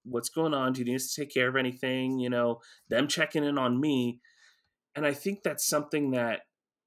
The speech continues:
in the day and age of social media, when I can stay in touch with everyone I've ever known, to slow down and go, "Can I get to know the people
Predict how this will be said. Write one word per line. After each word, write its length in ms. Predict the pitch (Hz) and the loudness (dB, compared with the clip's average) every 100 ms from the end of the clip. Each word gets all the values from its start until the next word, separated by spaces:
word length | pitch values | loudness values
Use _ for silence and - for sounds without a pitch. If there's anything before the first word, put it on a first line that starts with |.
| _ _ - | _ _ -6
in 80 | 139 | -2
the 80 | 139 | 0
day 300 | 131 139 151 | 2 4 4
and 100 | 143 | 2
age 300 | 135 135 131 | 2 0 0
of 360 | 117 110 104 - - _ _ _ _ - | 0 0 -4 -10 -20 _ _ _ _ -12
social 400 | - 143 135 123 | 0 0 2 0
media, 360 | 151 185 117 | 0 0 0
when 120 | 113 117 | 0 -4
I 40 | |
can 200 | - 123 | -4 -4
stay 240 | - 160 | 0 0
in 100 | 143 | 0
touch 280 | 127 185 190 | 0 -2 0
with 140 | 127 120 - | -4 -4 2
everyone 540 | 143 151 180 160 160 | 2 4 2 4 4
I've 160 | 139 131 | 4 4
ever 240 | 127 127 | 2 2
known, 480 | 123 151 120 92 120 _ _ _ _ _ _ _ _ _ _ _ _ _ - | 0 2 0 -2 -10 _ _ _ _ _ _ _ _ _ _ _ _ _ -10
to 80 | 147 | -4
slow 320 | - 143 139 | 0 4 4
down 300 | 131 131 135 | 4 2 2
and 100 | 127 | 0
go, 380 | 117 110 107 107 _ _ _ _ _ _ _ _ _ _ _ _ | 0 0 -2 -6 _ _ _ _ _ _ _ _ _ _ _ _
"Can 120 | - 131 | -6 -4
I 60 | |
get 240 | 123 143 143 | -2 -4 -4
to 100 | 143 | -2
know 120 | 127 | -2
the 60 | 123 | -4
people 340 | 131 123 | -6 -6